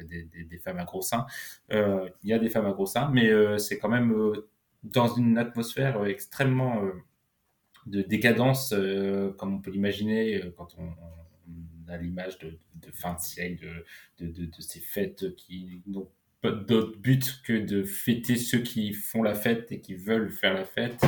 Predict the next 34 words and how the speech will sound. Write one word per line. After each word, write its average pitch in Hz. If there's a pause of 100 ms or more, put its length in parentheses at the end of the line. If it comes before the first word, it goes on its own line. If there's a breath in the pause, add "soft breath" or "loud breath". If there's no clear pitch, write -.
(120)
de -
ces 95
gens 101
qui -
ne -
savent -
plus 101
quoi 101
faire 101
de 101
leur 98
corps 110
et 92
de 92
leurs 90
désirs 101
et 92
de 87
leurs -
fantasmes. - (720 loud breath)
Et, 107
euh, 95 (100)
et 101
du 98
coup, 180
c'est 135
un 107
film 143
qui 104
est 98
extrêmement 117
intéressant 113
pour -
ça, 110